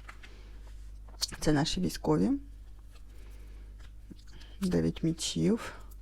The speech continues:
карта сила, військові дії, туз жезлів дуже добре, карта сонця.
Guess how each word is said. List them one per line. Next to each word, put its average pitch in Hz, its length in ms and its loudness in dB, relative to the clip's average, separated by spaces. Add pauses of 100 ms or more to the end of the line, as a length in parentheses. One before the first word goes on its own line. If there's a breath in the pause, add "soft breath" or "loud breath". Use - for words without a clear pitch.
(480 loud breath)
карта - 360 0
сила, 180 720 4 (1040 loud breath)
військові 170 460 2
дії, 165 480 4 (1160 loud breath)
туз 180 140 0
жезлів 170 500 4
дуже 170 300 2
добре, 170 560 4 (240)
карта 190 320 4
сонця. 165 680 0